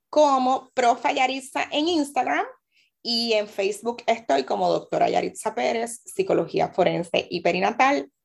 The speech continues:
Ahí pueden conectar conmigo y, y yo usualmente respondo y conecto con las personas. Si tienen la necesidad o han vivido la experiencia de, de perder un bebé, eh,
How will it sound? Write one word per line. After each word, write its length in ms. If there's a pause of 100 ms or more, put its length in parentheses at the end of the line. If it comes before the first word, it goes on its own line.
(100)
Ahí 180
pueden 220
conectar 460
conmigo 560
y, 380
y 220
yo 420
usualmente 600
respondo 760
y 100
conecto 440
con 100
las 140
personas. 680 (500)
Si 540
tienen 280
la 80
necesidad 560
o 40
han 120
vivido 300
la 60
experiencia 760
de, 280
de 260
perder 340
un 120
bebé, 440 (480)
eh, 500